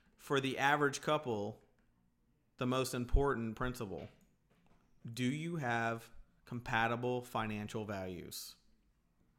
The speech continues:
Lots and lots of studies have identified disagreements over finances as one of the top reasons couples seek marital counseling, divorce,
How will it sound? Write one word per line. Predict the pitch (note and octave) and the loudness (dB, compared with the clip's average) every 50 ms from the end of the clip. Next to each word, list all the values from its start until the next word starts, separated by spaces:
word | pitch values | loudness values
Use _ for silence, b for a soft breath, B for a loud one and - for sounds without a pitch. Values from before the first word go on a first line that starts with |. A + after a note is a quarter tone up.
| _ _ _ _ _ _ _ _ b b b b b b b b b b - | _ _ _ _ _ _ _ _ b b b b b b b b b b 6
Lots | C3+ C#3 D3+ D#3+ E3+ E3+ - - | 12 12 12 12 12 12 10 2
and | E3+ D#3+ | 2 4
lots | D#3+ D#3+ D#3 D3+ - D#3+ | 6 6 6 6 4 0
of | C#3+ | -2
studies | - - - D3 C3+ C3 C3 C3 B2+ B2 B2 - - - - _ _ _ - | -2 2 4 6 6 6 6 4 0 0 -2 -4 -6 -8 -12 _ _ _ -8
have | - C3+ B2+ B2+ | -2 2 4 4
identified | B2 B2+ C3 B2+ B2+ B2 C3+ B2+ B2 B2 | 6 6 4 2 4 4 4 4 6 4
disagreements | B2 A#2+ - A#2 C3 B2 A#2+ A#2 - | 2 0 0 0 2 2 2 2 2
over | B2 A#2 A2 | 2 0 2
finances | - B2 A#2 A#2+ A#2 A2 - B2 A#2 A2 | 2 2 2 2 2 0 -2 -4 -4 -4
as | - - A#2+ A2+ A2 | -2 -2 -2 -2 -2
one | A#2+ B2+ B2+ B2+ | -2 -2 0 0
of | B2 A#2 | 0 0
the | B2 A2+ A2 | 0 -2 -2
top | - - - C3+ C#3 C3+ - - - - | -2 0 4 6 6 6 4 2 -4 -6
reasons | A#2 A#2+ B2+ C3 B2+ A#2 A#2+ A2 A2 G#2+ - - - - | -4 -2 0 0 0 -2 -2 -2 -2 -2 -4 -6 -8 -6
couples | - B2+ A#2 A2+ A2+ A2 | -2 -2 -2 -2 -2 -4
seek | - - B2+ A#2 A2 - - | -2 0 0 -2 -2 -2 -2
marital | A2 A2 A2 G#2+ G#2+ G#2 | 0 0 0 0 0 -2
counseling, | G#2 - A2 A2+ A#2 - - B2+ B2+ B2+ B2+ B2+ B2 B2 B B B B B - | -4 -2 -2 -2 -2 -4 -4 -4 -4 -2 -4 -4 -6 -10 B B B B B -4
divorce, | A2 A2+ G#2 A2 A#2+ A#2+ B2+ C3 C3 C3 C3+ - - - - | -4 -4 -2 0 0 2 2 2 2 2 0 -2 -4 -6 -8